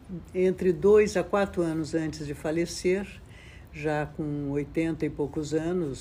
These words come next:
ele responde toda a sabedoria que ele já tinha acumulado por todos aqueles anos.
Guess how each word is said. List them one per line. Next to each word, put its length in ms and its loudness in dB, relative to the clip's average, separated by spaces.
ele 160 -4
responde 720 0
toda 260 2
a 40 2
sabedoria 680 0
que 140 -4
ele 180 0
já 500 -2
tinha 260 -2
acumulado 800 -4
por 100 -6
todos 240 -2
aqueles 440 -4
anos. 540 -12